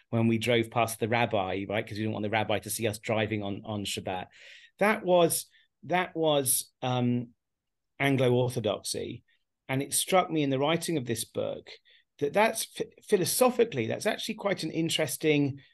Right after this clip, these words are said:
um, position to be in, where you feel an allegiance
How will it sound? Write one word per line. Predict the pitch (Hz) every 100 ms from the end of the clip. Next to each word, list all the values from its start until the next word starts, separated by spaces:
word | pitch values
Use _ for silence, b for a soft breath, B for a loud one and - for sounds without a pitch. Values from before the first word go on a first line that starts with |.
| B _ -
um, | 127 127 127 123 -
position | 147 117 170 - 170 147
to | 123
be | 107 131 110
in, | 90 - _ _ b b b -
where | 123 131 131
you | 135 117 139 139 135 127
feel | - - - 180 185 170
an | 143
allegiance | 131 127 127 165 185 156 113 95 - - - - -